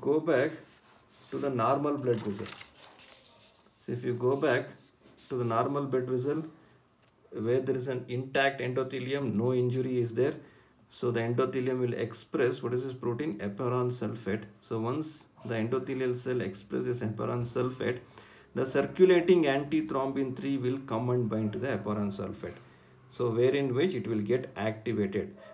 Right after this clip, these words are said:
So liver produces antithrombin three, it will be simply circulating in the blood. Once the endothelial cell express, normally in intact endothelial cell always expresses heparan sulfate,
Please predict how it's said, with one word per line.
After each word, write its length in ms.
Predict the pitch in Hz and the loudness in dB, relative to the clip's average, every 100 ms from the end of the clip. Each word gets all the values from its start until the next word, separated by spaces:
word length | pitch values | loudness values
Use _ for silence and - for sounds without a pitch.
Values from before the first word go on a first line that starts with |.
| - | -8
So 140 | 123 | -2
liver 380 | 107 120 139 156 | 0 2 4 2
produces 540 | 151 135 139 139 139 | 0 -2 -2 -2 -2
antithrombin 720 | 131 120 127 123 113 110 98 98 | -2 -2 -2 -2 -2 0 -2 -2
three, 200 | 104 - - | -6 -6 -6
it 80 | 104 | -4
will 80 | |
be 120 | 123 127 | -4 -4
simply 420 | 131 139 143 147 | -4 -6 -4 -4
circulating 640 | 135 120 131 123 117 120 | -2 -4 -2 -2 0 -2
in 100 | 110 | 0
the 80 | 101 | -2
blood. 280 | 107 113 - - - - - | -4 -6 -6 -10 -20 -18 -4
Once 200 | 143 175 | -2 2
the 60 | |
endothelial 560 | 170 160 165 165 160 156 | 2 4 2 4 4 2
cell 220 | - 160 | 2 2
express, 360 | 131 123 - 104 | 2 0 0 0
normally 540 | 113 127 151 151 139 - - - _ | 0 -2 -2 -2 -2 -6 -14 -20 _
in 140 | 127 127 | -4 -2
intact 380 | 127 127 143 135 | -2 0 -2 -2
endothelial 520 | 127 135 135 135 123 | 0 0 0 0 0
cell 160 | 139 | 0
always 340 | 120 117 127 120 | 0 2 0 0
expresses 460 | 104 - 120 113 | -4 -4 -4 -4
heparan 400 | 104 101 101 101 | -6 -4 -2 -2
sulfate, 380 | 98 98 - 160 | -4 -6 -4 -6